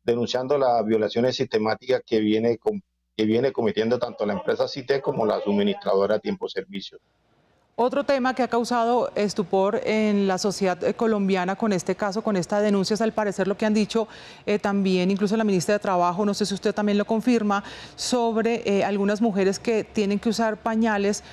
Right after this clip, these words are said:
Speaker 2: justamente para no ir al baño y que no les descuenten, eh, de su salario. ¿Cómo es este tema?
Speaker 1: Claro, a ra-, a razón de que los trabajadores, la empresa por hacer alguna de esas actividades o para ir al baño, hacer su necesidad fisiológica,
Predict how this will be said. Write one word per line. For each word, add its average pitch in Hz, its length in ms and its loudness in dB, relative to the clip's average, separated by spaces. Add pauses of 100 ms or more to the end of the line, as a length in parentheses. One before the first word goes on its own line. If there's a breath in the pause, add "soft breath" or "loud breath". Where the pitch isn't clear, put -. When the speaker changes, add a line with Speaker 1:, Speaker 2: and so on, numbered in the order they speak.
(140 loud breath)
Speaker 2:
justamente 220 440 0
para 190 240 0
no 196 80 2
ir 202 100 2
al 226 80 0
baño 214 300 0
y 220 80 2
que 220 120 2
no 202 200 4
les 208 140 2
descuenten, 202 640 0 (340 loud breath)
eh, 208 140 0
de 196 100 0
su 208 80 -2
salario. 185 460 0
¿Cómo 214 200 2
es 214 80 0
este 233 220 0
tema? 165 320 -4 (1400)
Speaker 1:
Claro, 135 280 2
a 104 100 0
ra-, 113 300 -2
a - 20 0
razón 120 420 0
de 165 160 0
que 147 180 0
los 117 220 0
trabajadores, 113 840 2 (360)
la 110 180 2
empresa 123 500 0
por 117 240 0
hacer 123 280 0
alguna 139 380 0
de 139 120 4
esas 135 200 0
actividades 123 840 2
o 107 160 2
para 101 260 0
ir 110 120 4
al 127 80 0
baño, 135 480 0
hacer 107 220 0
su 117 100 0
necesidad 120 380 2
fisiológica, 127 600 0